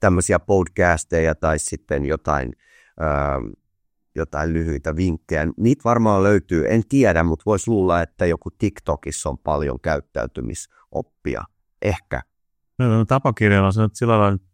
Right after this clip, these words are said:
Speaker 2: pitkä häntä monesti, että joku se kuvasikin, että niitä annetaan, ö, lakkiaislahjaksi ja häälahjaksi ja tällainen. Ja sit se ehkä monesti just se elämänvaihe, missä ei ehkä välttämättä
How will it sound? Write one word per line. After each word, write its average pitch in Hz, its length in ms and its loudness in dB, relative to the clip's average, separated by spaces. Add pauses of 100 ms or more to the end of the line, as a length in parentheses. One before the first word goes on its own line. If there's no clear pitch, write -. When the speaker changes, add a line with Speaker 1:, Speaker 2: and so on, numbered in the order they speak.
(100)
Speaker 2:
pitkä 131 320 0
häntä 117 380 4
monesti, 98 520 2
että 87 220 -4
joku 101 200 -2
se 95 180 -8
kuvasikin, 98 460 -2
että 95 120 -2
niitä 98 160 -2
annetaan, 95 400 0 (260)
ö, - 40 -12 (640)
lakkiaislahjaksi 95 1080 0
ja 95 60 0
häälahjaksi 98 680 0
ja 92 40 -6
tällainen. 95 480 -2 (460)
Ja 98 60 -8
sit 101 100 -6
se 120 140 2
ehkä 120 160 -2
monesti 127 380 2
just 107 140 -2
se 117 120 0
elämänvaihe, 95 540 0
missä 98 240 -4
ei 120 80 0
ehkä 101 220 -4
välttämättä 90 600 -6